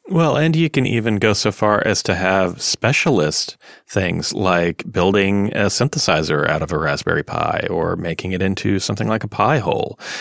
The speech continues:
where it's a single-use computer that you're not going to log into and actually do work on, but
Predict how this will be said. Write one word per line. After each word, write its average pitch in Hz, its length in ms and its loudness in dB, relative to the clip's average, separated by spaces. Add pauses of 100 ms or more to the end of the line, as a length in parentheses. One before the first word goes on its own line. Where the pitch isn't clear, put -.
(140)
where 101 200 4
it's 95 140 0
a 92 160 4
single-use 101 840 2
computer - 680 -2 (480)
that 90 560 2
you're 98 160 4
not 95 220 2
going 95 160 2
to 82 60 0
log 80 300 2
into 85 380 2
and 78 100 -2
actually 85 320 0
do 85 420 -2
work 95 440 0
on, 85 380 0
but 85 320 0